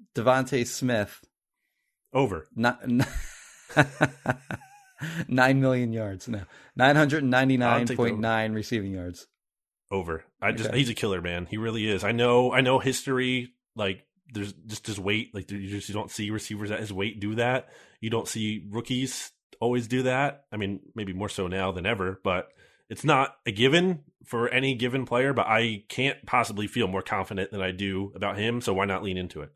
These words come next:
Speaker 1: Over under nine and a half touchdowns.
Speaker 2: Uh, <laughs> touchdowns is a, is a kind of a fluky number. You know what I mean? Like, you can have a really good receiving season and maybe there's just different, you know what I mean? He could be at, like, s-,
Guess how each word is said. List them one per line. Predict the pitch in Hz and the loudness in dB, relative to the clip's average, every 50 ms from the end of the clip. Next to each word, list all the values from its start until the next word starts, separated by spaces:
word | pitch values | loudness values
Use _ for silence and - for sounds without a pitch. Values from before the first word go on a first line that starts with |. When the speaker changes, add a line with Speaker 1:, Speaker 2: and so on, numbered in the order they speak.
| _ | _
Speaker 1:
Over | - 143 139 131 135 131 | 2 2 4 4 4 2
under | 127 123 120 117 | 2 2 2 2
nine | 117 117 113 117 117 | 2 0 0 0 0
and | 113 107 | -2 -2
a | 101 | -2
half | 113 107 107 - | -2 -4 -4 0
touchdowns. | - 107 104 - - - - - - - - _ _ _ _ _ _ _ _ _ _ _ _ _ _ _ _ _ _ _ _ _ _ _ _ _ _ - | 0 -2 -2 -2 -6 -10 -10 -10 -12 -14 -18 _ _ _ _ _ _ _ _ _ _ _ _ _ _ _ _ _ _ _ _ _ _ _ _ _ _ -2
Speaker 2:
Uh, | 101 101 101 101 101 104 104 107 - - - - - | 0 0 2 2 2 2 2 0 0 -2 -6 -10 -6
<laughs> | - 90 - - - - - 151 - - - - - - - 147 - - 117 - - - - - - - _ _ _ | -2 0 2 2 2 4 4 4 4 4 4 0 0 2 0 -2 0 -2 -8 -12 -14 -20 -20 -20 -20 -20 _ _ _
touchdowns | - 175 185 - 190 180 165 156 | 4 4 6 8 6 6 6 6
is | |
a, | 147 135 110 104 - | 4 4 2 2 -2
is | 113 110 | -2 -2
a | 110 98 | -2 -2
kind | - - 113 101 | 0 0 0 0
of | 95 | 2
a | 95 92 90 87 - - 98 | 0 0 -2 -2 -6 -12 -14
fluky | - - 113 101 - 98 90 | -10 -8 -8 -6 -6 -6 -6
number. | 82 78 73 73 71 73 - _ - | -6 -6 -8 -8 -10 -14 -16 _ -6
You | 120 120 | -4 -2
know | 117 | -2
what | 113 113 | -2 -2
I | |
mean? | 113 117 113 | -2 -2 -2
Like, | 117 117 - - | -4 -4 -6 -6
you | 127 | -2
can | - 151 143 | 2 4 4
have | 127 117 | 4 4
a | 110 | 2
really | 98 104 113 101 98 | 0 -2 -4 -4 -4
good | 92 104 98 90 | -2 -2 -4 -4
receiving | 90 - - 104 98 92 92 | -4 -8 -8 -6 -6 -6 -6
season | - - 98 90 92 90 85 85 | -6 -8 -8 -8 -8 -8 -8 -8
and | - 87 87 90 | -8 -6 -6 -6
maybe | 90 87 87 85 85 85 87 - _ | -6 -6 -6 -8 -8 -10 -12 -14 _
there's | 87 95 92 85 87 | -10 -8 -8 -8 -10
just | 87 87 85 - | -12 -14 -12 -10
different, | - 92 87 - 87 82 78 - - _ _ _ _ _ _ _ _ _ - - - _ _ - | -8 -8 -8 -6 -6 -6 -8 -8 -12 _ _ _ _ _ _ _ _ _ -20 -20 -20 _ _ -12
you | 117 127 | -6 -4
know | 135 | -2
what | 123 | -2
I | 123 | 0
mean? | 120 123 123 | 0 0 0
He | 120 147 | 0 -2
could | 143 139 110 | -2 -2 -2
be | 117 113 | -2 -2
at, | 107 - | 0 -2
like, | 95 90 85 | -2 -6 -6
s-, | - - - | -8 -16 -18